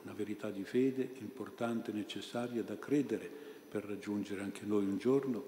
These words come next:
la gloria del cielo e la salvezza eterna. La fede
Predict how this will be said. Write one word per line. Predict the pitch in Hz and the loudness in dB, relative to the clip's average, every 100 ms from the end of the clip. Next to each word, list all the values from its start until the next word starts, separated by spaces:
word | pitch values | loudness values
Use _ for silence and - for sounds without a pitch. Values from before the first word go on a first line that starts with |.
| - - | -8 -6
la | 104 | -2
gloria | 98 104 104 98 | 0 2 2 0
del | 95 98 | 0 -4
cielo | - 95 92 92 - - | -6 -6 -6 -8 -14 -10
e | - | -4
la | 107 | -4
salvezza | - 104 98 90 - 104 | -4 -8 -6 -6 -6 -8
eterna. | - - - - - - - - - - - - | -8 -12 -12 -16 -20 -20 -20 -20 -20 -20 -20 -8
La | 117 | -4
fede | - 120 113 117 117 - | 6 8 8 4 2 -8